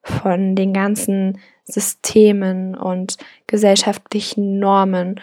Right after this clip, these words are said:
Und da wären wir dann auch schon beim, bei der dritten Personengruppe, an die sich Goldene Zeiten richtet, und zwar alle, die sich vom System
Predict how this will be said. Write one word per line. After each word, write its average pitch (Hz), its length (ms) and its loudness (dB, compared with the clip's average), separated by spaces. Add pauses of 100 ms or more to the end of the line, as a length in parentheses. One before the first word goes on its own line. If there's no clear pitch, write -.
(240)
Und 202 140 0
da 208 100 4
wären 214 180 2
wir 202 80 2
dann 202 180 0
auch 202 120 -4
schon 202 220 -4
beim, 185 500 -4
bei 196 120 2
der 190 100 4
dritten 220 320 0
Personengruppe, 190 720 0
an 190 160 -2
die 196 100 -4
sich 196 220 -4
Goldene 196 340 -2
Zeiten 190 440 -2
richtet, 208 420 0
und 190 140 -4
zwar - 320 0
alle, 208 400 2 (420)
die 214 80 0
sich 202 260 0
vom 196 300 -6
System 202 880 0